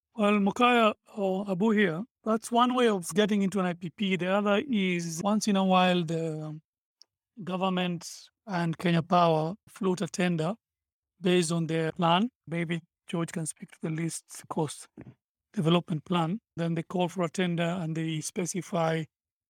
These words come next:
which technology they want, what's the sizing of the power plant, how long the P P A is, and there's a tender process to that. So there is the feed-in tariff and there's this, uh, tender.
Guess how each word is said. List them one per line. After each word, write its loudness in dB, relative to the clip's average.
which -2
technology 0
they 0
want, 0
what's -2
the 0
sizing 2
of -4
the 0
power 4
plant, -2
how -2
long 0
the -4
P -4
P 0
A 0
is, -10
and 0
there's 0
a 0
tender 2
process -6
to -4
that. -6
So -4
there 0
is 2
the 2
feed-in 0
tariff 2
and -6
there's -8
this, -4
uh, -6
tender. 0